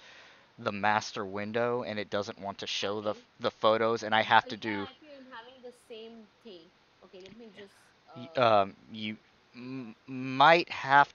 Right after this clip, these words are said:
Speaker 1: to show your entire screen if there's, um, you know, nothing, obviously nothing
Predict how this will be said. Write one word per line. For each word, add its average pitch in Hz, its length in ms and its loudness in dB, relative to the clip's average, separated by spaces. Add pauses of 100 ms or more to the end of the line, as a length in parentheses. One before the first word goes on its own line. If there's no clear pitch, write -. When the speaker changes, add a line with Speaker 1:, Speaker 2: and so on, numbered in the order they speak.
(100)
Speaker 1:
to 123 140 -6
show 117 340 0
your 104 240 -2
entire 98 500 -2
screen 113 1000 -8
if 107 140 -2
there's, 104 300 -2
um, 92 340 0 (100)
you 101 120 -8
know, 90 120 -4
nothing, 90 500 -8 (220)
obviously 92 360 -4
nothing 85 280 -10